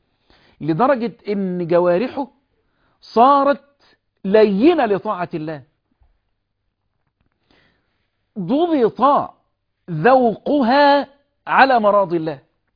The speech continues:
فما بين الجارحة وبين الامتثال إلا أن تعلم. فالعين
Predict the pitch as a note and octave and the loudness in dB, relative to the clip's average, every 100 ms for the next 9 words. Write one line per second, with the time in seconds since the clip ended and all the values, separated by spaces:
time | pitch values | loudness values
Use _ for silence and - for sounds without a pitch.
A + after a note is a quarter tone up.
0 | _ _ _ _ _ _ _ _ _ _ | _ _ _ _ _ _ _ _ _ _
1 | C4 D4 C#4+ A#3+ C#4+ C#4 B3 A#3 E3 A3 | 4 6 6 6 6 6 -4 -6 -4 -4
2 | G#3 - A#2+ _ _ _ _ _ _ _ | -4 -10 -18 _ _ _ _ _ _ _
3 | _ _ _ _ _ D#3 F3+ A3 D4+ C#4 | _ _ _ _ _ 2 4 6 4 2
4 | A#3 A3+ D#4 C#4 B3+ - C4 C#4 A#3 C4 | -2 0 0 -2 -6 -4 -2 -2 -4 -6
5 | A#3 G3 E3+ G3+ A#2+ - _ _ _ _ | -6 -6 -4 -6 -6 -14 _ _ _ _
6 | _ _ _ _ _ _ _ _ _ _ | _ _ _ _ _ _ _ _ _ _
7 | _ _ _ - G3+ G3 B3 B3+ F2 | _ _ _ 0 2 6 4 2 -6